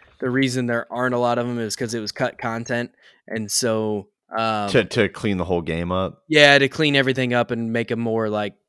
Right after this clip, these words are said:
Speaker 1: cohesive experience, because I don't think if they had, if they had a lot more than this, I don't,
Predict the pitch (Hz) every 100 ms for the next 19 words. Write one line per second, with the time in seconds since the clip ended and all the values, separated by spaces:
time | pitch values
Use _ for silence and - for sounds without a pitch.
0 | - 120 110 113 107 107 104 101 113 110
1 | 110 - 104 101 98 104 104 104 - 107
2 | 104 _ - 110 101 - 123 120 120 117
3 | 107 120 120 113 - - - 147 170 165
4 | 160 143 139 131 127 123 123 123 117 113
5 | 104 92